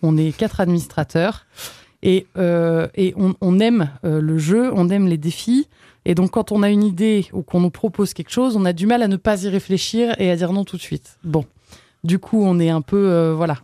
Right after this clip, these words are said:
<laughs> on est très joueurs. Là, pour l'instant, on relance nos soirées jeux qui avaient, euh, bien marché l'année dernière avec l'escadrille.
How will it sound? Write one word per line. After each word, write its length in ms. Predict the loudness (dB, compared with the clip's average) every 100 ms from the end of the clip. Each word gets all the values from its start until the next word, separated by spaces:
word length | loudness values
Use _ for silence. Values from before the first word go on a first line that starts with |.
| -2 -2
<laughs> 280 | -2 -2 0
on 80 | 0
est 120 | 0
très 220 | -2 -2
joueurs. 320 | 2 2 0 -2 -16 -20 -20 -10 -2
Là, 160 | 0
pour 160 | 0 -2
l'instant, 540 | -2 -2 0 2 2 0
on 100 | 0
relance 360 | 0 0 -2
nos 160 | 0 0
soirées 360 | 0 -2 0 0
jeux 160 | -2 -6
qui 180 | -8 -2
avaient, 300 | 0 2 2
euh, 460 | 2 2 0 0 -2
bien 200 | -2 0
marché 280 | -2 -2 -2
l'année 240 | 2 2
dernière 340 | 2 2 0 -4 _ -20 -18 -18 -6 0
avec 260 | 0 0
l'escadrille. 680 | -2 -2 -2 -2 0 0 0